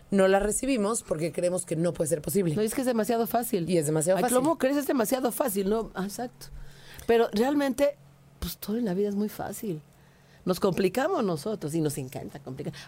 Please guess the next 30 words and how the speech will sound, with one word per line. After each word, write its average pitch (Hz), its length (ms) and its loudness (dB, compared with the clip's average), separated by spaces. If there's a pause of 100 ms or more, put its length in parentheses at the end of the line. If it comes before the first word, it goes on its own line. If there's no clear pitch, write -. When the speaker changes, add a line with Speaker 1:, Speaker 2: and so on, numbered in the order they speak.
Speaker 2:
Pero 196 220 4
todo 208 180 2
es 220 80 -2
por 214 180 -2
creencias, 190 760 0 (360)
por 156 380 2
sociedad, 170 540 0
cultura 160 960 -2 (380)
y - 60 -12
todo 175 200 -2
lo 165 120 0
demás, 175 420 -4
¿no? 170 120 -10 (760)
Speaker 1:
Claro. 180 220 6
Speaker 2:
Entonces, 190 120 0
si 208 80 2
nos 196 100 4
la 180 100 4
pasamos 190 360 0
complicándonos 175 600 2
la 151 60 2
existencia. 147 320 0 (100)
Speaker 1:
Aquí - 60 -2
tenemos 277 300 4
algunas 180 340 2
preguntillas. 156 720 0 (380)
Nos 202 220 4
Speaker 2:
Sí. - 80 -2
Speaker 1:
dice, 240 760 0
mm, 247 280 -2